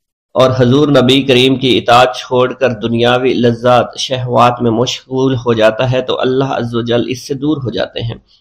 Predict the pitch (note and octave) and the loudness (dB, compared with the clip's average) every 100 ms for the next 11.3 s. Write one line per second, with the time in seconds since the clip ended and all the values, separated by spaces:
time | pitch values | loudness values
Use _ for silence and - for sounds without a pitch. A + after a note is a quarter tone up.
0 | _ - C#3+ C#3+ E3 E3 D3+ D#3 D3 D3 | _ -2 -2 0 2 2 4 2 2 -2
1 | C#3+ C#3+ C3+ B2 A#2+ C3 C3+ C3 B2+ - | -2 -2 -2 -2 -2 -2 0 -2 -4 -8
2 | _ _ - B2 C3 C#3+ C#3 - - A#2 | _ _ -6 -2 0 0 0 0 0 0
3 | A2 A2+ A2+ - B2 C3 B2+ A#2+ C#3 - | 0 -2 -4 -4 -2 0 2 2 2 -2
4 | - C3+ B2+ A#2 A#2 A#2+ B2 B2 A#2+ B2 | -6 -2 0 2 4 4 2 2 2 2
5 | A#2 A#2 A#2 B2 A#2 A2 A#2 A#2 A#2 - | 0 0 0 2 2 0 0 -2 -2 -4
6 | - - - - - _ _ _ C3 A#2+ | -6 -6 -10 -10 -20 _ _ _ -2 0
7 | C3 C3+ B2+ A2+ A2+ B2 A#2+ A#2 A2 A#2 | 2 2 2 2 4 2 2 0 -2 -2
8 | A2+ A#2 A2 - _ - C#3 D3 B2 C3+ | -2 -4 -4 -8 _ -4 0 2 2 2
9 | D#3 E3 D3+ C#3 C3+ C#3 C3 C#3+ C3 C3+ | 2 0 0 0 2 4 4 0 0 2
10 | C#3 C#3 - - B2+ A#2+ A#2+ C#3 - D3 | 2 -2 -12 -4 0 2 2 2 -4 -6
11 | C3 C3 | 0 0